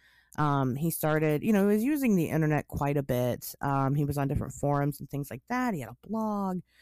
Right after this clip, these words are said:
And, I mean, basically every video was, "Why don't women want me? I'm irresistible and I'm the perfect man and I'm just beautiful and great and wonderful. Um, you know, women just suck."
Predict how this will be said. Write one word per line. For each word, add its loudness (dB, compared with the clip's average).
And, 4
I -2
mean, 2
basically 0
every 2
video 2
was, -2
"Why 0
don't 2
women 2
want 0
me? 2
I'm 0
irresistible -2
and 0
I'm 0
the -4
perfect -4
man -2
and 0
I'm 0
just -4
beautiful -2
and 0
great 2
and 2
wonderful. 4
Um, 0
you 2
know, 4
women 4
just -2
suck." -10